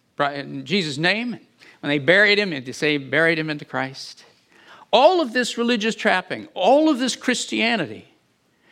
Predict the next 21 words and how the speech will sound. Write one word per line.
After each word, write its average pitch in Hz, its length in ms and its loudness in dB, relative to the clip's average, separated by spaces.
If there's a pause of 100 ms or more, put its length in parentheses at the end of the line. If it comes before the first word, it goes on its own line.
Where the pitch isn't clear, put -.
(180)
And 170 180 -2
yet, 226 560 2 (1600)
he 214 120 2
seemed 311 280 4
to 233 80 4
do 226 320 4
things 214 560 0 (180)
that 202 240 4
were 220 360 4 (720)
virtually 269 800 2
worse. 180 840 4 (840)
I'm 208 80 -8
not, 294 200 0
I'm 254 120 2
not 285 80 6
even 320 120 0
saying 277 200 2
as 196 100 0
bad 247 400 4
as 226 120 -8
unbelievers, 175 680 -10